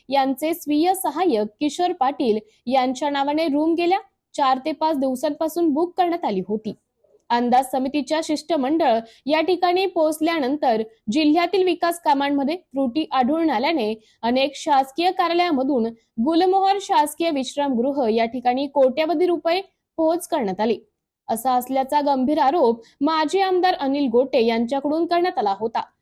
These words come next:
आणि त्याच पार्श्वभूमीवर त्यांच्या कार्यकर्त्यांनी विश्रामगृह येथे दुपारपासूनच पहारा देण्यात आला होता. दरम्यान, या संदर्भात धुळे जिल्हाधिकारी, पोलीस अधीक्षक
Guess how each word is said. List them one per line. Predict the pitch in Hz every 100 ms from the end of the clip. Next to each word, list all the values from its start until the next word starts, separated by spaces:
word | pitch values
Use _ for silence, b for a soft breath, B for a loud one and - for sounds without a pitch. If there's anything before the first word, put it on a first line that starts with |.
| _ -
आणि | 254 294
त्याच | 320 311 339 -
पार्श्वभूमीवर | 339 277 - 311 262 254 330 277 214
त्यांच्या | 220 254 247 285
कार्यकर्त्यांनी | 285 262 254 269 220 214 330 311 226 226 b b 247
विश्रामगृह | 311 320 370 381 339 330 320
येथे | 262 247 285
दुपारपासूनच | 240 240 277 285 240 233 311 285 214 214 b b
पहारा | 311 302 311 359
देण्यात | 311 302 311
आला | 214 196
होता. | 214 233 - _ _ _ -
दरम्यान, | 285 294 339 359
या | 339
संदर्भात | 359 320 320 330 359 370
धुळे | 311 302 320
जिल्हाधिकारी, | 302 262 285 285 311 285 240 269 208
पोलीस | - 277 277 330 330
अधीक्षक | 277 311 -